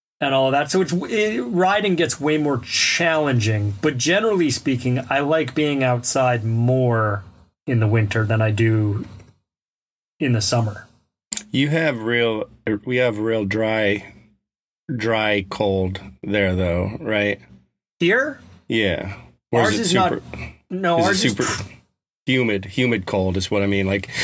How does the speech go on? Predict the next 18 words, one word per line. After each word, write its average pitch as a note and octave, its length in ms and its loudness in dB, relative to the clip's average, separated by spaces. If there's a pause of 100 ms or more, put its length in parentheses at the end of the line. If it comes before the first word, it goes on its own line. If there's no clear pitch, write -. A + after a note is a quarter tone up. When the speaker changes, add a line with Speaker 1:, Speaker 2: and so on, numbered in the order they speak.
(160)
Speaker 1:
Yes. - 420 2
Speaker 2:
yeah, - 60 -4 (360)
y-, - 40 -6
so A#2+ 340 0
dr-, - 440 -8
dry, A#2+ 280 0
you B2+ 200 0
know, A#2 140 0
the, B2+ 120 -2 (240)
well, C3 180 0
y-, C3+ 240 0
the B2+ 120 -2
difference A2 360 -2
between G#2+ 360 0 (100)
dr-, - 240 -4
dry A2 300 0
cold G2+ 400 -2
or G2 160 -2